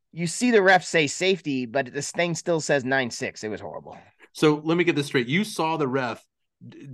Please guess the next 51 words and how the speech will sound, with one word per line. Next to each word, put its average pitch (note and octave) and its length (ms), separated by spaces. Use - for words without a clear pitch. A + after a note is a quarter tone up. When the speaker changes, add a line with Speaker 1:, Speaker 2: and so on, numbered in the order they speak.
Speaker 2:
make D3+ 260
the, C#3+ 140
'cause A#2 220
I D#3 160
did G#2 200
in A#2 200
the, G#2 100
in G#2+ 80
the G#2 80
replay, G2+ 520
make B2+ 180
Speaker 1:
Yeah. C3+ 100
Speaker 2:
the, A#2+ 280
the A2+ 100
signal C#3+ 280
for B2+ 140
safety, C#3+ 560
and A#2 120
you A#2+ 100
just B2+ 180
said, C3 140
"No, F3 140
no, F#3+ 80
no, F3+ 120
they're D#3 120
not E3 180
counting F3 320
it, G2 140
so A#2+ 280
I'm B2+ 140
good." C#3+ 140
Speaker 1:
Yeah, G3+ 180
I, D#3 280
I D#3+ 180
assume F3+ 380
they F3+ 100
weren't F3+ 240
counting G#3 320
it D#3 160
'cause C#3+ 260
they C#3 140
were E3 160
shaking D#3 420
hands F#3 320
and C3 80
Speaker 2:
Oh. - 20
Speaker 1:
exchanging C#3+ 520
jerseys. F3 600
Speaker 2:
I'm F2+ 200
so F2+ 180
sorry. F2 540